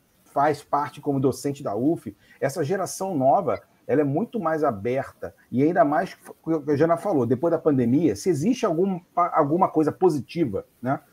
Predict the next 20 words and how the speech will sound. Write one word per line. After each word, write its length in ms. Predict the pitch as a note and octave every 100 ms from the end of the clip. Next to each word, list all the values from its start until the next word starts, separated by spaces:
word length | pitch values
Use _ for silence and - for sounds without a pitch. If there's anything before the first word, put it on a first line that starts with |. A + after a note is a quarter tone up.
| _ -
Acho 180 | -
que 80 | -
não 220 | C3 B2
é, 160 | A2 F#2+ _ - _
mas 320 | A2 B2 - -
se 140 | -
existe 200 | D3 -
alguma 300 | E3 E3+ A#3
coisa 460 | - D#3+ D3+ A#2+ A2+
que 80 | C#3+
a 20 |
gente 120 | C3+
pode 240 | D3+ D3+
tirar 280 | C3+ D3 C3+
de 100 | C3
lição 420 | D3 D3 - F3 G3
da 80 |
pandemia, 640 | D#3+ C3+ B2+ A2 C#3+ D3 - _ _ _ -
é 100 | -
que 480 | - C#3+ D#3 E3